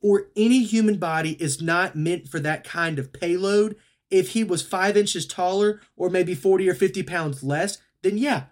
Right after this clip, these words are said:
sure, I could see that. I believe it would be far less strenuous on his knees, his feet, and his hamstrings, but his size is what allows him to average over twenty-five points a game in the league right now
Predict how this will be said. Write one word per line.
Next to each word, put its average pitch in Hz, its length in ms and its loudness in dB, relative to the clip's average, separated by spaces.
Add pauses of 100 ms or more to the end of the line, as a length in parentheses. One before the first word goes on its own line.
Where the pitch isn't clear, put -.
sure, - 240 -2
I 175 100 0
could 202 180 -4
see 151 120 0
that. 135 300 -2 (160)
I 180 120 -2
believe 220 320 4
it 247 40 2
would 202 100 -4
be 226 120 2
far 220 320 0
less 226 200 0
strenuous 233 560 0
on 196 160 -2
his 202 180 -2
knees, 202 400 0 (160)
his 202 160 0
feet, 226 400 -2
and 180 100 -6
his 190 140 -2
hamstrings, 185 600 -4 (220)
but 170 140 -2
his 170 280 -2
size 185 520 0
is 156 180 -4
what 165 260 -2
allows 156 540 -2
him 180 240 -6 (300)
to 175 220 -10
average 165 380 0
over 170 280 -2
twenty-five 175 600 -4
points 175 320 -6
a 156 40 -8
game 156 260 -4
in 160 80 -4
the 156 60 -4
league 160 340 -4
right 120 200 -2
now 120 180 -14